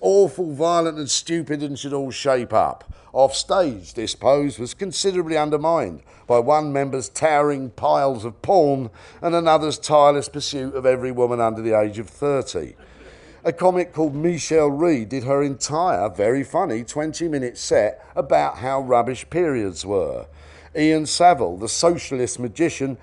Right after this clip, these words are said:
demonstrated the Marxist theory of alienation using coloured handkerchiefs. And he still does, by the way. The staple subjects of the trad comic were either ignored, denounced or satirised.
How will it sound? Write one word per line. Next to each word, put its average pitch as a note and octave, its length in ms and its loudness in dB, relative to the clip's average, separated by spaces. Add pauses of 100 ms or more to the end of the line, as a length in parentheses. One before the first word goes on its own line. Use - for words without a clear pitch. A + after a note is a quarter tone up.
(220)
demonstrated D3+ 760 2
the D#3 100 -2
Marxist D#3 640 0
theory D#3 280 0
of C#3+ 80 2
alienation D3 800 2 (160)
using C#3 420 -4
coloured A2+ 340 2
handkerchiefs. A2 920 -8 (840)
And C3+ 100 -6
he C3+ 80 -4
still F3+ 320 0
does, D#3+ 300 6
by G2 180 0
the F2+ 80 -4
way. D#2 260 -8 (1040)
The D#3 80 -6
staple D3+ 600 4
subjects B2 640 0
of G#2 80 -10
the G#2 100 -6
trad C3 440 0
comic A#2 360 -2
were F#3 180 6
either D#3+ 300 8
ignored, C#3 600 -2
denounced A#2+ 640 -4
or G#2+ 100 -4
satirised. E2 920 -8